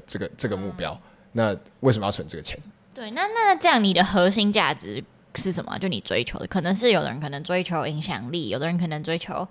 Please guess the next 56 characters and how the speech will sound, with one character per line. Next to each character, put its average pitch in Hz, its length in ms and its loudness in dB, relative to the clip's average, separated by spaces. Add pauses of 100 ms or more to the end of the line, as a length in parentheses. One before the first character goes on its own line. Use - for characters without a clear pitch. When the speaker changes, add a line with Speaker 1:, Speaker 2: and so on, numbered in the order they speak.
(140)
Speaker 2:
良 156 340 -4
善， 147 460 0
有 147 100 -4
的 151 80 -2
人 156 140 -2
可 160 80 -2
能 147 160 -4
追 160 180 -2
求 127 560 -4 (340)
家 190 280 2
庭 160 340 0
和 143 280 0
乐， 160 400 2
或 160 160 -4
是 143 120 -6
什 139 140 -8
么。 - 160 -12
就 170 140 -4
你 170 140 -2
觉 151 180 0
得 196 120 2
你 170 220 -2
的 101 160 -6
呢？ 110 300 -8
就 156 120 -8
是 147 380 -6
每 156 240 -2
个 160 80 2
阶 180 160 2
段 190 160 4
性 180 120 0
目 175 120 0
标 165 100 4
有 139 60 4
没 127 80 -4
有 143 60 -4
什 - 100 -10
么 - 60 -8
共 160 200 0
同 156 220 -4
特 147 340 4
质？ - 280 -8 (400)
Speaker 1:
我 151 100 0
觉 202 80 6
得 - 20 10
我 185 120 10
一 127 60 4
直 143 60 2
在 143 140 8
改 - 240 0
变， 104 260 0
所 127 140 4
以 123 80 8
我 113 120 4
很 107 180 4
难 95 220 -2